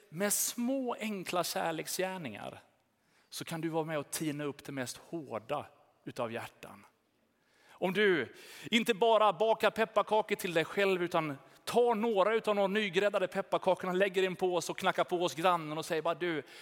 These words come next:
jag vet att du har haft det tufft ett tag. Jag vill bara säga, god jul. Är det något mer jag kan göra för dig, så säg till." Eller den där som bor i lägenheten bredvid, som du vet har lite svårt för att gå. Om du knackar på och säger, "Du,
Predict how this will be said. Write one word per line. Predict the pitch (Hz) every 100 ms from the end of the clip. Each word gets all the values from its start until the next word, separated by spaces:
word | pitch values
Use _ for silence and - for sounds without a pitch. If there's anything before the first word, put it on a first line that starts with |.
| - -
jag | -
vet | 214 185
att | 170
du | 190
har | 175
haft | 175 -
det | 160
tufft | 156 147 -
ett | -
tag. | 117 127 104 - - - _
Jag | -
vill | 190
bara | 175
säga, | 147 147 135 - 127
god | 175 165 170
jul. | 147 143 101 - -
Är |
det | 180
något | 175 180
mer | 180 180
jag | 156
kan | 147 143
göra | 147 143 143
för | 139 139
dig, |
så | 123 131
säg | -
till." | 117 110 104 104 - _ _ _ _ _ _ _ _ - -
Eller | 226 226 220 156 - -
den | 220
där | 233 220
som | 233 208
bor | 247 240
i | 220
lägenheten | 226 220 208 208 208 220
bredvid, | 208 214 220 202
som | - 220
du |
vet | 202 226 214 - - -
har | - - 202
lite | 220 233
svårt | - 247 247
för | -
att | 226
gå. | 165 233 220 127 113 -
Om | -
du | 220 240
knackar | 247 226 220
på | -
och | 220
säger, | 196 220 208
"Du, | 214 220